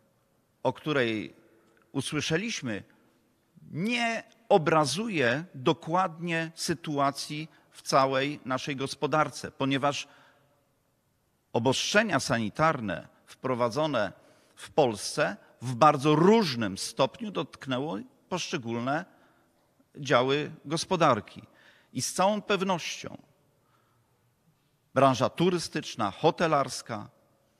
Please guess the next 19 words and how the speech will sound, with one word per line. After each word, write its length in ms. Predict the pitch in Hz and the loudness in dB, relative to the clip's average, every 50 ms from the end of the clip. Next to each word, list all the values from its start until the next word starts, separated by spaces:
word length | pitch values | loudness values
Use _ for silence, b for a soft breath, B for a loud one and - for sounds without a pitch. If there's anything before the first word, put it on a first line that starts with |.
| _ _ _ _ _ _ _ | _ _ _ _ _ _ _
należy 400 | 120 143 151 160 170 156 151 165 | 2 4 4 4 2 0 0 0
do 140 | 139 151 151 | 2 2 0
tych, 360 | - - 196 202 208 - - | 2 2 0 0 0 -2 -10
które 420 | - - - 160 156 160 160 - - - - - | -14 -8 -2 2 2 2 2 2 -2 -10 -16 -10
najbardziej 840 | 98 113 131 151 170 175 156 135 147 180 185 175 151 120 131 131 - | -6 0 2 2 2 2 2 0 2 2 2 2 0 -2 -4 -4 -4
ucierpiały 880 | - 131 120 - - 117 101 101 - - 131 135 151 165 170 185 185 b b b b b b | -4 -6 -6 -2 -2 -2 -2 -4 -2 0 2 2 2 0 0 -2 -4 b b b b b b
w 60 | 110 | -2
wyniku 560 | 113 147 143 135 123 113 - - 147 147 147 160 b b b b b | 0 2 2 2 0 -2 -2 -2 -2 -2 -2 -4 b b b b b
wprowadzonych 960 | - - - - 165 156 147 143 131 110 131 127 123 123 123 120 - - - b b b b | -20 -2 2 4 6 8 6 6 4 4 2 0 2 0 -2 -4 -6 -10 -18 b b b b
obostrzeń. 680 | - - 123 104 104 98 - - - - - 69 - - - _ _ b b b b b b b b b b b b b b - | 0 0 2 2 0 0 0 -4 -8 -8 -8 -10 -10 -14 -18 _ _ b b b b b b b b b b b b b b -4
E, 60 | 98 107 110 113 113 113 110 - - | -2 0 2 4 4 4 2 2 0
i 340 | - 151 156 156 156 147 - _ _ _ _ _ _ _ _ _ _ _ _ _ _ _ _ _ _ _ _ _ _ _ _ _ _ _ _ _ _ _ _ _ _ _ _ _ _ _ _ _ _ | -2 -2 -2 -2 -2 -4 -8 _ _ _ _ _ _ _ _ _ _ _ _ _ _ _ _ _ _ _ _ _ _ _ _ _ _ _ _ _ _ _ _ _ _ _ _ _ _ _ _ _ _
chciałbym 460 | - - - - 180 202 208 208 214 180 | -20 -8 2 4 4 4 4 2 0 -2
zwrócić 440 | 151 156 165 196 196 - 214 156 | 0 0 -2 -2 -2 -4 -8 -6
uwagę, 500 | 170 143 131 135 175 196 180 143 113 85 - - - _ | -6 -2 0 2 2 2 2 0 -4 -4 -4 -6 -14 _
że 160 | - 117 135 | -6 -4 -2
bardzo 520 | 110 107 151 170 208 214 196 170 160 175 160 | 2 4 6 6 6 4 2 -2 -4 -6 -6
często, 600 | - - 208 202 180 143 - - - - - - | -4 -4 -4 -4 -6 -6 -8 -10 -10 -10 -12 -12
e, 60 | - | -12